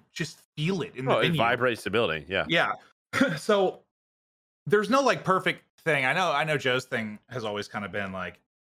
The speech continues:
Speaker 1: just something you gotta deal with, right? Like, eh, major
Speaker 2: It's a
Speaker 1: sports,
Speaker 2: different
Speaker 1: deal with that
Speaker 2: environment. It happens in every game, in every other esport. It happens in sports.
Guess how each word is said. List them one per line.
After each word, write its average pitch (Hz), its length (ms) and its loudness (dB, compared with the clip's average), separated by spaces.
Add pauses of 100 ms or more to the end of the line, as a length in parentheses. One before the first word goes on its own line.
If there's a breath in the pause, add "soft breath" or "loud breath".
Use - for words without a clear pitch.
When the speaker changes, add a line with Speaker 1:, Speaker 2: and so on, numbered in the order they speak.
(280)
Speaker 1:
just 147 160 -6
something 156 180 0
you 147 60 4
gotta 170 100 0
deal 196 100 2
with, 87 140 -14
right? 117 240 -4
Like, 110 260 -8
eh, 117 200 -6
major 120 240 -4
Speaker 2:
It's 127 320 -2
a 113 60 4
Speaker 1:
sports, - 0 -
Speaker 2:
different 117 280 2
Speaker 1:
deal 101 80 4
with 98 100 4
that 107 180 4
Speaker 2:
environment. 95 140 0
It 98 100 -2
happens 107 440 -2
in 101 120 -4
every 110 440 0
game, 107 500 -2
in 92 300 -4
every 104 260 2
other 104 200 2
esport. 95 540 -2
It 85 200 -4
happens 92 400 -4
in 85 60 -12
sports. - 460 -10